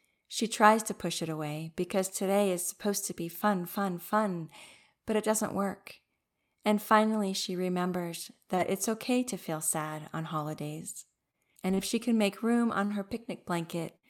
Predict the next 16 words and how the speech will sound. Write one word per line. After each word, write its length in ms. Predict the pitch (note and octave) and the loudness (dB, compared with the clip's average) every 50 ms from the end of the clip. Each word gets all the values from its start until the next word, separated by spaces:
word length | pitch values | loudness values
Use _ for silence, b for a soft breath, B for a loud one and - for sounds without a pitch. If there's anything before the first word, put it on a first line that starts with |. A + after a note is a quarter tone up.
| b b b b b | b b b b b
for 160 | - G#3 G3 | -2 -2 0
the 100 | F#3+ F#3+ | 0 2
sadness 800 | - - G3 F#3 F3+ F#3 F3+ F3+ F3+ F#3 F#3 - - - - - B3+ _ _ _ _ _ _ _ - | 2 4 4 6 4 4 4 2 -2 -2 -4 -4 -4 -4 -6 -8 -14 _ _ _ _ _ _ _ -4
and 140 | F#3+ F#3 - | -2 0 4
open 300 | - F#3+ G3 G3 G#3 G3+ | 4 4 4 4 0 -4
to 120 | - G3+ | -4 -4
the 80 | F#3+ F3+ | -4 -4
memories, 600 | F3 E3+ E3+ E3 E3 D#3 D3+ D#3 E3+ - - - _ - - _ _ _ _ - | -2 -2 -2 -2 -4 -6 -8 -12 -12 -14 -14 -16 _ -20 -20 _ _ _ _ -10
she'll 240 | - - G3+ F#3+ | -4 0 2 2
make 260 | F#3 F3+ F3 E3+ - - | 4 2 0 0 0 0
room 200 | F3 F3 F3 E3 | 2 2 2 0
for 160 | - - E3+ | -2 -6 -6
the 100 | - E3 | -6 -6
joy 300 | - F3 F3 E3+ E3 D#3+ | -4 -2 0 0 0 -2
as 140 | D#3 - - | -4 -4 -4
well. 400 | E3+ E3 D#3 D#3 D3+ D#3 E3 | -2 -2 -2 -2 -6 -10 -14